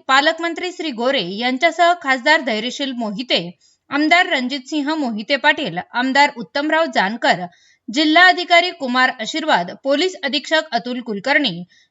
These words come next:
जिल्हा परिषदेचे मुख्य कार्यकारी अधिकारी कुलदीप जंगम, अतिरिक्त जिल्हा अधिकारी मोनिका सिंग ठाकूर, अतिरिक्त मुख्य अधिकारी संदीप कोहिनकर,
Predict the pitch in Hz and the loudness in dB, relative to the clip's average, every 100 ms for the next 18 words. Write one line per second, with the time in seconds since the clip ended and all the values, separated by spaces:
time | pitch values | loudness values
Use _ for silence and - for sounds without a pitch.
0 | - 233 311 359 359 349 349 330 330 339 | -8 0 2 2 -2 -4 -4 -4 -4 -6
1 | 330 254 294 320 254 202 208 220 - 214 | -6 -6 -6 0 0 0 -2 -4 -4 -8
2 | 240 302 294 180 - 269 262 311 233 233 | -2 -2 -2 -8 -8 -6 -4 -6 -2 -2
3 | 226 262 196 180 - _ _ - 277 349 | 0 0 0 -4 -16 _ _ -6 -2 -2
4 | 381 381 320 294 254 262 226 226 311 311 | 0 -2 0 0 0 0 -2 -2 0 0
5 | 202 208 247 269 294 339 339 302 285 277 | -2 -4 -4 -2 2 2 2 -2 -6 -2
6 | 254 254 247 185 - - 262 339 349 381 | -2 0 -4 -6 -6 -4 -2 -4 -2 -4
7 | 349 277 285 277 220 240 277 233 180 - | -4 -4 -2 -2 0 0 2 0 -8 -14
8 | _ _ - 311 311 359 - 269 247 302 | _ _ 0 2 2 -2 -4 -4 -2 -4
9 | 320 233 180 | 0 0 -2